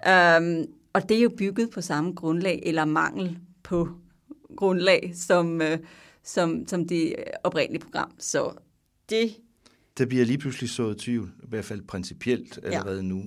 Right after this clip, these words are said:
Speaker 1: om det program også, ikke? Og man kunne simpelthen se, øh, lige så snart den her afgørelse fra, fra Karlsruhe, forfatningsdomstolen, kom forleden dag, så steg renterne på italiensk gæld i, igen, ikke?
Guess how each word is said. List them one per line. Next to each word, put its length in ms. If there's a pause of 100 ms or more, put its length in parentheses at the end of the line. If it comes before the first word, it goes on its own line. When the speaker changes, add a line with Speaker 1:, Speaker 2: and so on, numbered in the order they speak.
Speaker 1:
om 240
det 180
program 400
også, 280
ikke? 200 (460)
Og 140
man 120
kunne 200
simpelthen 340
se, 420
øh, 180
lige 120
så 80
snart 360
den 180
her 180
afgørelse 600
fra, 420
fra 180
Karlsruhe, 760
forfatningsdomstolen, 1000
kom 240
forleden 360
dag, 240 (220)
så 180
steg 300
renterne 360 (160)
på 220
italiensk 540
gæld 220 (180)
i, 140 (120)
igen, 420
ikke? 120